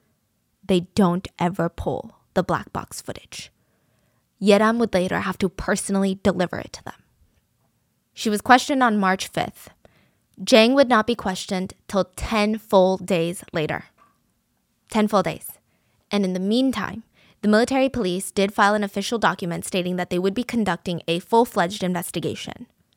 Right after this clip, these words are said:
But they state outright in their document that the investigation would be done without an initial arrest or detainment. Basically, they're categorizing it as a non-arrest investigation.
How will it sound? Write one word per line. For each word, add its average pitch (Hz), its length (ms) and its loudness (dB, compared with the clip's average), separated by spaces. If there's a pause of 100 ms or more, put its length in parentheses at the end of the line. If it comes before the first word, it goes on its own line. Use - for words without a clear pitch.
(600)
But 233 140 2
they 226 140 4
state - 500 2
outright 202 420 4
in 196 60 0
their 202 140 4
document 185 600 -2
that 202 160 2
the 208 100 2
investigation 233 720 2
would 202 140 0
be 208 140 -2
done 185 460 0
without 202 360 2
an 226 120 -2
initial 208 520 -2
arrest 185 460 -2
or 180 160 0
detainment. - 640 -8 (280)
Basically, 247 580 4
they're 196 180 2
categorizing 196 800 4
it 170 240 -2
as 185 140 -2
a 180 60 0
non-arrest 190 720 2
investigation. 170 880 -4